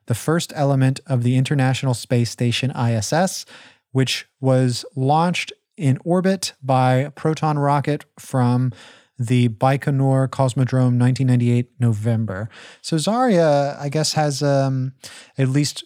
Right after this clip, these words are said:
just from this perspective, it's the meaning sunrise, but it has a, um, a history tied to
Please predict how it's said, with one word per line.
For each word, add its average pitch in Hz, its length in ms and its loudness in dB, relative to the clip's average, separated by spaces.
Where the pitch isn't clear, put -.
just 135 300 -2
from 117 320 0
this 143 200 0
perspective, 113 640 -4
it's - 380 -10
the 131 240 -2
meaning 131 320 4
sunrise, 120 560 0
but 127 140 -2
it 123 80 -4
has 135 240 0
a, 123 200 2
um, 113 360 0
a 117 200 -4
history 135 560 0
tied 120 520 0
to 113 640 0